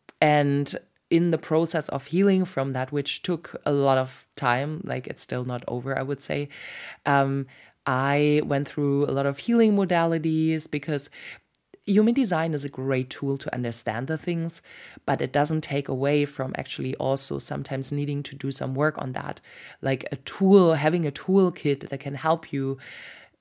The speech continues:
move through these things is so necessary, and having a trusted healer or having your own tools on how to work with that is so necessary to, to actually heal these things. And therefore,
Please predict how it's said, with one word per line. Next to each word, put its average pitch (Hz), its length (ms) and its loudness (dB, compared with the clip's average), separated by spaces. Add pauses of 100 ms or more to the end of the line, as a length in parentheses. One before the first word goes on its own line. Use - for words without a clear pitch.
(120)
move 202 420 8
through 180 380 4
these 147 240 0
things 156 560 -2
is 143 320 -4
so 190 540 4
necessary, 160 800 -2
and 147 120 -6
having 151 400 -2 (420)
a - 80 -4
trusted 151 400 -2
healer 170 540 2
or 135 80 0
having 143 340 -2
your 143 140 -2
own 160 220 0
tools 147 560 -2
on - 100 -8 (100)
how 139 80 -6
to 147 140 -8
work 151 260 -4
with 147 160 -6
that 139 220 -4 (360)
is 156 140 -2
so 165 180 4
necessary 143 600 0
to, 135 260 -6
to - 200 -10
actually - 280 -6
heal 262 300 2
these 131 240 -2
things. - 400 -10 (600)
And 151 540 4
therefore, 262 1000 4